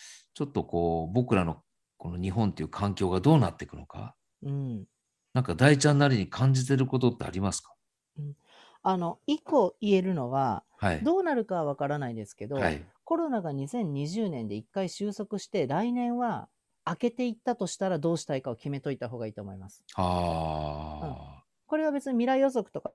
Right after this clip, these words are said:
Speaker 2: じゃなくて、もしね、ワクチンを打つ人も増えて、コロナも収束して、
Speaker 1: はい。
Speaker 2: 海外も行けるようになりましたっ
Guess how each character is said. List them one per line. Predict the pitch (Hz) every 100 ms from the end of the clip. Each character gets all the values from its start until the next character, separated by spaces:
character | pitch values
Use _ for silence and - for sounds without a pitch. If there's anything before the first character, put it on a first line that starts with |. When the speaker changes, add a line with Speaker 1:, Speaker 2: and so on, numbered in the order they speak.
| 120
Speaker 2:
じ | 117
ゃ |
な | 101
く | -
て、 | 170 143 226
も | 269
し | 240
ね、 | 247
ワ | 240
ク | -
チ | 202
ン | 180
を |
打 | 196
つ | 185
人 | - 143
も | 139
増 | 254
え | 226
て、 | 151 -
コ | 170
ロ |
ナ | 151
も | 123
収 | 120 190
束 | 202 190
し | 190 -
て、 | 220 131 -
Speaker 1:
は | 220
い。 | 190
Speaker 2:
海 | 185
外 | 151 131
も | 131
行 | 135
け | 214
る |
よ | 185
う |
に | 147
な |
り | 185
ま | 226
し | 226 -
た |
っ | 269